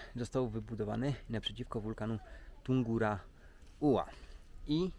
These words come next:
na początku stanowił obiekt badawczy, znaczy z tego, e, punktu właśnie ten Don Carlos razem z inty-, z in-, z Instytutem Geofizyki obserwowali wulkan. I kilka lat później,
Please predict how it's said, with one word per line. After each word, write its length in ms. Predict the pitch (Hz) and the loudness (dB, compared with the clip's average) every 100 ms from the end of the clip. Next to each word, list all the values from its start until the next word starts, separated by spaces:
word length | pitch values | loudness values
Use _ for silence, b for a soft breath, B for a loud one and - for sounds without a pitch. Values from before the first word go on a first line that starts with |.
| - | -6
na 120 | 104 | -4
początku 540 | 104 - 147 - 139 | -2 -2 -2 -2 -4
stanowił 560 | 120 - 107 113 120 120 - | -4 -4 -2 0 0 -2 -4
obiekt 380 | 123 123 110 101 | -2 -2 -2 -2
badawczy, 440 | 113 131 117 - | 2 2 0 -2
znaczy 340 | 113 107 113 | -4 -2 -2
z 180 | 98 - | -2 -4
tego, 360 | - 117 117 110 B B B B B B | -2 0 0 -2 B B B B B B
e, 440 | 113 113 107 104 | 2 4 6 4
punktu 460 | 98 - 143 143 139 | 2 2 2 2 0
właśnie 400 | 123 120 110 110 B B B - | 0 2 0 0 B B B -6
ten 160 | 110 | -2
Don 300 | 110 117 107 | 0 0 0
Carlos 380 | 95 104 113 104 | -2 -2 -2 -2
razem 320 | 107 107 107 | 0 2 2
z 60 | 98 | 2
inty-, 500 | 110 - 104 104 - | 0 0 -2 -2 -2
z 180 | 127 98 | -4 0
in-, 180 | 113 123 - | 0 0 -2
z 380 | 131 107 120 123 - | -4 2 4 4 2
Instytutem 680 | 131 127 - 113 127 120 107 | 0 0 -2 -2 0 2 2
Geofizyki 680 | 107 117 113 - 117 156 156 B B B - | 2 2 2 0 -2 0 0 B B B -4
obserwowali 720 | 120 - 113 104 117 110 110 b b 104 | -4 0 0 4 4 4 0 b b -4
wulkan. 480 | 107 104 107 135 147 B B - - - - - | 0 2 4 4 2 B B -16 -16 -16 -8 6
I 180 | 196 165 B B B B - - | 6 6 B B B B -18 -8
kilka 380 | - 156 - 131 - | -6 2 6 6 8
lat 180 | 135 127 | 6 6
później, 400 | - 117 123 139 | 2 2 4 4